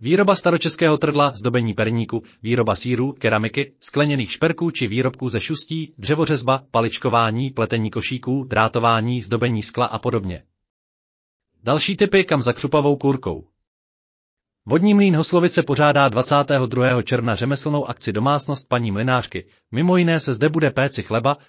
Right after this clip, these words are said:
který návštěvníci budou moci ochutnat. Už jste navštívili hospodářský dvůr v Rymicích? Právě tady objevíte expozici, která přibližuje zemědělský život našich předků.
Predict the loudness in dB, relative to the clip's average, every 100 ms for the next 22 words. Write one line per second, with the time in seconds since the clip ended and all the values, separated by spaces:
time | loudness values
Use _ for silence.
0 | _ -4 -2 0 -2 -2 -2 -2 -2 -4
1 | -2 -2 -2 -6 -8 -8 -8 -10 -14 _
2 | _ _ _ _ _ _ _ _ _ _
3 | _ -8 -2 2 2 0 0 2 2 0
4 | -2 2 2 0 -6 -4 -2 -2 0 -2
5 | -4 -10 -14 _ _ _ _ _ _ _
6 | _ _ _ _ _ 0 2 2 2 0
7 | 2 2 2 0 -4 -6 -6 -4 -4 -2
8 | -2 0 0 0 -2 0 2 0 0 -2
9 | 0 -4 -4 -6 -2 -2 0 -2 -4 -8
10 | -8 -8 -12 -14